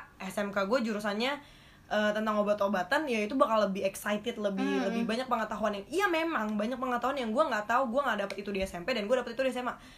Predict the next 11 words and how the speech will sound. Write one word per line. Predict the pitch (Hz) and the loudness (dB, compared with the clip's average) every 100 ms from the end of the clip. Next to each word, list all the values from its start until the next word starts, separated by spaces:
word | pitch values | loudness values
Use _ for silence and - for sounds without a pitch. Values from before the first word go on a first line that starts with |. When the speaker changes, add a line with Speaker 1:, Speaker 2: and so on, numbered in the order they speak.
| - - | -20 -8
Speaker 1:
Cuman | 359 403 392 | 0 2 4
buat | 294 294 | 6 4
lingkup | 277 269 262 277 - | 4 -4 -4 -6 -2
mainnya, | 262 220 220 277 285 285 262 | 2 2 2 0 0 0 0
lingkup | 233 220 208 214 | 0 -2 -6 -4
pertemanannya, | 220 - 214 214 208 233 277 285 269 262 247 | -4 -2 -2 0 0 0 0 0 0 0 0
cara | 247 233 208 | 0 2 2
dia | 214 254 | 4 6
Speaker 2:
Sosialnya. | 240 240 | 6 6
Speaker 1:
bergaulnya, | 202 233 233 277 302 294 269 262 - - - - - - - - | 6 6 8 6 4 2 0 -6 -10 -20 -20 -20 -20 -20 -20 -10
"Ah, | 254 | -10